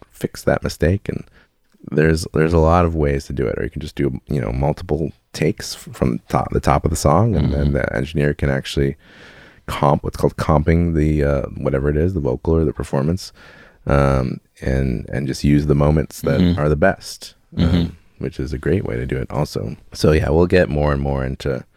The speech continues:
Speaker 1: all this stuff.
Speaker 2: It's funny, people put a little bit too much pressure on themselves sometimes. They think they have to do it in two or three takes,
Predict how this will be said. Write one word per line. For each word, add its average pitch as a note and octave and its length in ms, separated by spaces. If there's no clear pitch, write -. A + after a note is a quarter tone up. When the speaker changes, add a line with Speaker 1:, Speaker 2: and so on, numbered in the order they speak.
Speaker 1:
all C#2+ 220
this C#2 160
stuff. - 640
Speaker 2:
It's A#2 160
funny, A#2 300
people G#2+ 340
put G#2+ 220
a G#2 40
little F#2+ 200
bit F2+ 200
too - 120
much F2 240
pressure E2+ 340
on D#2 120
themselves D2+ 420
sometimes. D2+ 480
They D2+ 140
think E2+ 240
they D#2+ 100
have D2+ 260
to D#2 80
do D#2 240
it C#2+ 120
in C#2 160
two D#2 200
or D2 80
three D2 240
takes, - 520